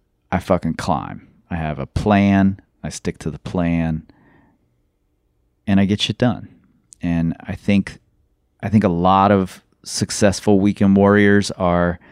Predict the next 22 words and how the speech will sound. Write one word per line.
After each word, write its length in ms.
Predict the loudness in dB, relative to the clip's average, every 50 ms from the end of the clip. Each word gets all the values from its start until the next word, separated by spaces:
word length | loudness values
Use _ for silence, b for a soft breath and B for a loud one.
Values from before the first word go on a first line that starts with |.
| b b b b b b b b b _ -10
that 360 | -6 -4 -4 -4 -6 -8 -10
way, 400 | -10 -10 -10 -12 -14 -16 -20 _ _ _ _ _ _ _ -10
that 200 | -10 -10 -8 -6
they, 420 | -6 -6 -4 -4 -6 -10 -12 -14 _ b b b b b b b b b b b b b _ _ _ _ _ _ -4
they're 160 | -4 -4 -4
focused. 760 | -6 -4 0 2 2 2 2 -2 -10 -12 -12 -14 -14 -10 -6
They 120 | -4 -2
know 520 | 2 4 6 6 6 6 6 6 6 4 2
that 340 | 0 -2 -2 -4 -4 -6 -10 _ _ -20 -20 _ _ _ _ _ _ _ _ _ _ _ _ _ _ _ _ _ -18
Sunday 360 | -6 0 2 4 4 6 6
night 240 | 6 6 4 2 2
comes, 500 | 2 4 6 6 6 6 4 2 0 -6 -16 -14 -8 -4
they 80 | -2
need 180 | 0 0 0 0
to 60 | 0
get 160 | 0 0 2
home, 520 | 4 4 6 6 8 8 6 6 6 4 0 b b b b b b b b b b b b b _ _ _
they 120 | -4 -4 -2
need 300 | -2 -2 -2 -2 -4 -4
to 240 | -4 -4 -2 -2 -4
get 240 | -6 -6 -6 -6 -4
sleep 480 | -6 -4 0 2 4 4 4 2 0